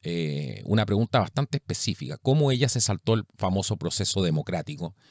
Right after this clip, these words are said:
y además viene a decir que es representante de un partido que se hace llamar demócrata. Esto es inaudito en la historia de Estados Unidos, por eso es tan importante prestar atención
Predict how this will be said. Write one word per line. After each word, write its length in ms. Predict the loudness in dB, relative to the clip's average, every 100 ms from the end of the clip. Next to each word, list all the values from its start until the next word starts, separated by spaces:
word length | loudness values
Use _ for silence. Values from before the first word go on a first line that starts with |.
| _
y 120 | -4
además 380 | 0 2 2 0 -2
viene 240 | 2 2
a 60 | 2
decir 240 | -2 -2
que 100 | 0
es 60 | 0
representante 720 | 0 -2 -4 -2 -2 2 2
de 80 | 2
un 100 | 2
partido 440 | -4 -2 0 0
que 100 | 0
se 120 | -4
hace 200 | -2 -2
llamar 260 | -2 -2 2
demócrata. 560 | 4 6 4 0 -6 _ -10
Esto 260 | -6 0 2
es 140 | 2 -4 -6
inaudito 600 | 0 2 2 2 2 4
en 80 | 2
la 60 |
historia 240 | 2 2 2
de 20 |
Estados 340 | 2 0 2
Unidos, 220 | 2 2
por 100 | 2
eso 140 | 0 0
es 60 |
tan 120 | 2 2
importante 540 | 2 0 0 0 0
prestar 260 | -2 0 0
atención 480 | 0 0 4 4